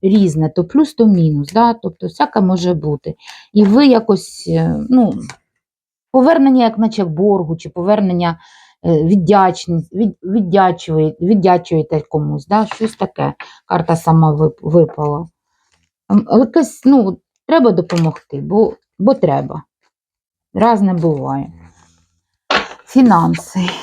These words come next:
Фінанси, ем, м, е, рицарь кубків. Рицарь кубків, бачите, як ось він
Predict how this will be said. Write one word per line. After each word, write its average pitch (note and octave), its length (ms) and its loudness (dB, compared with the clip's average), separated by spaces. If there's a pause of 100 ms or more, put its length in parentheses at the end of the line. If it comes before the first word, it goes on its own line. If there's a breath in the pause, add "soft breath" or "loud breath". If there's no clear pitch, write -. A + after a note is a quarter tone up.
(320 loud breath)
Фінанси, A#3 920 2
ем, E3+ 380 -4 (200)
м, F#2 560 -4 (720 soft breath)
е, F#3 220 4
рицарь A#3 500 2
кубків. D3+ 420 -4
Рицарь A3+ 500 0
кубків, E4 460 0
бачите, C#4 340 -2
як E3+ 200 0
ось E3 220 -4
він D#3 340 -4